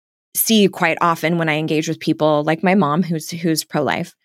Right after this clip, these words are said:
is this idea that so many people are pro-choice simply because they, whether or not it's a moral decision for them or not, or if they feel like it's an acceptable thing to do,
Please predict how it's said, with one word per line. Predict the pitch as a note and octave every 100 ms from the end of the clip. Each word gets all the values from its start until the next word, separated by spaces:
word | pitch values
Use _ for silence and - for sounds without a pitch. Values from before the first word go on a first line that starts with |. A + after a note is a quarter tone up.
| _ _ _ - - -
is | F#3+ F#3 E3
this | F#3+ F#3
idea | F#3 F3+ F#3 F#3 F3+ F3+
that | E3+ D#3 -
so | - G#3+
many | A3+ G#3
people | G3+ F#3+ F3
are | D#3
pro-choice | - E3+ D3+ - C#4+ F#3+ E3+
simply | - F3+ F3
because | E3+ D#3+ - E3 D#3 E3 D#3+ D#3 - _ _ _
they, | F#3+ G3+ - F#3
whether | E3+ F#3+ G3 G3
or | F3
not | E3+ E3
it's | D#3+
a | F3
moral | F3 F3 F3 F3
decision | E3+ - E3+ F3
for | E3
them | F3 E3
or | D#3+
not, | G#3 A3+ G#3+
or | D#3+
if | D3+ -
they | C#3+
feel | D3+ E3+ E3
like | D#3+
it's | C#3+
an | C#3+
acceptable | A#2 E3 D#3+ D#3+ D#3 D3
thing | - D#3 D3+
to | E3
do, | F3+ G#3 F#3